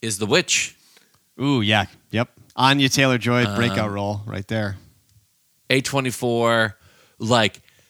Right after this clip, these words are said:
Speaker 1: quintessential New England,
Speaker 2: Yeah,
Speaker 1: Salem,
Speaker 2: yep.
Speaker 1: like,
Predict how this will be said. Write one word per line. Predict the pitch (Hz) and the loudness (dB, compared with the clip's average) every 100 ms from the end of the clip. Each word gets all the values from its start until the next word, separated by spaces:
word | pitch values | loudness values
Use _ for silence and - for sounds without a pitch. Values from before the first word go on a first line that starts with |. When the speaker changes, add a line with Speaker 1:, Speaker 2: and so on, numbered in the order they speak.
| _ _ _ _ _ _ _ | _ _ _ _ _ _ _
Speaker 1:
quintessential | - - 180 185 - 170 - 143 139 135 151 135 | -20 -2 -2 0 0 4 4 4 2 0 -2 -2
New | 123 117 113 117 | 0 -2 2 2
England, | 120 120 120 120 | 2 0 -2 0
Speaker 2:
Yeah, | 117 | 4
Speaker 1:
Salem, | - 123 113 117 113 113 110 107 113 | 6 6 2 0 0 0 -2 -4 -6
Speaker 2:
yep. | 95 | -4
Speaker 1:
like, | 104 101 98 95 - | 0 2 0 -4 -10